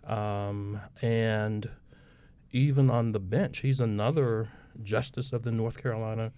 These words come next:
he was another justice of the North Carolina Supreme Court. Uh, his extreme racist views, uh, you know, entered into even those decisions that he rendered on the bench. And so it was through this effort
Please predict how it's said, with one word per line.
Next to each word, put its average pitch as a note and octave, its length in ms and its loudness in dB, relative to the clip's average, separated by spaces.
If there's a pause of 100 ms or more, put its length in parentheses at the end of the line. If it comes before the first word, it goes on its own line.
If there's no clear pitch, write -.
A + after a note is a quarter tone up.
(240)
he - 80 -4
was A#2 140 -2
another A2 300 2
justice A2+ 480 -6
of A2+ 80 -8
the A2 80 -4
North G2+ 240 -6
Carolina A2 380 -8
Supreme A#2 440 -8
Court. C3 400 -8 (880)
Uh, G#2+ 80 -4
his A2+ 220 0
extreme A#2 720 0 (180)
racist G#2 960 -2
views, G#2+ 760 -2 (760)
uh, G2 340 -6 (240)
you A#2+ 80 -6
know, G2+ 200 -2
entered C3 400 4
into A#2 500 -2
even A2 500 -2
those G#2 420 -2
decisions B2 640 -2
that G#2+ 120 -4
he A2 80 -2
rendered A2 380 -4
on A2+ 180 -6
the B2 60 -6
bench. B2 380 -4
And G#2+ 100 -4
so A#2 180 2
it G#2+ 60 4
was A2+ 200 -2 (360)
through C#3 240 6
this A#2 240 0 (100)
effort C#3+ 400 2